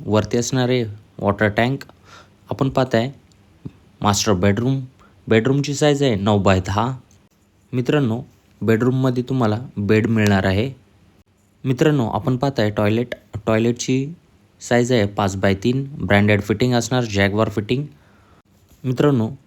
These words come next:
आपण पाहताय वन बी एच के. वन बी एच केचा कार्पेट आहे चारशे बहात्तर, फॉर्टी वन प्राईस असणार आहे. फुल्ली फर्निश्ड फ्लॅट आहे.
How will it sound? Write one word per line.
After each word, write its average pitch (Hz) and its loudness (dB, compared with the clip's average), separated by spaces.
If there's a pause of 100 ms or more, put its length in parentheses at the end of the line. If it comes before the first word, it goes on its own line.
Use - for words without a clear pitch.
(140)
आपण 127 0
पाहताय 131 -2
वन 104 2
बी 120 2
एच 120 -2
के. 127 0
वन 110 2
बी 123 2
एच 123 0
केचा 131 -2
कार्पेट 113 -4
आहे 113 -4 (460)
चारशे - 2
बहात्तर, 92 -2 (1500)
फॉर्टी 107 2
वन 113 0 (840)
प्राईस 107 2
असणार 113 0
आहे. 117 0 (800)
फुल्ली 127 2
फर्निश्ड 120 0
फ्लॅट 113 0
आहे. 127 -2